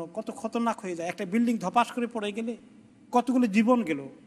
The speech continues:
দশজন যদি মারা যায়, একশো জন যদি মারা যায়, কয়েকশো জন যদি মারা যায়, এমন বিল্ডিং ধসে পড়েছে, কয়েকশো লোক মারা গিয়েছে শুধু নির্মাণের ত্রুটি থাকার কারণে,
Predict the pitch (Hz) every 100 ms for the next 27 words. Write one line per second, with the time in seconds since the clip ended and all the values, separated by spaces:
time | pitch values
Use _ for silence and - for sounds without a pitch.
0 | - - _ - - _ - _ - _
1 | - 202 185 220 202 202 196 185 180 185
2 | 202 - 196 185 185 185 180 175 185 185
3 | 233 - 233 208 196 185 175 175 170 160
4 | 165 - - - - - - - - -
5 | - - - 165 196 202 180 190 196 156
6 | 180 220 226 240 240 - - 208 247 247
7 | - - - 262 320 240 - 165 135 123
8 | 123 - - - - - _ _ _ _
9 | - 202 262 262 - - - 170 202 208
10 | 240 247 254 247 - 226 220 254 208 190
11 | 151 139 120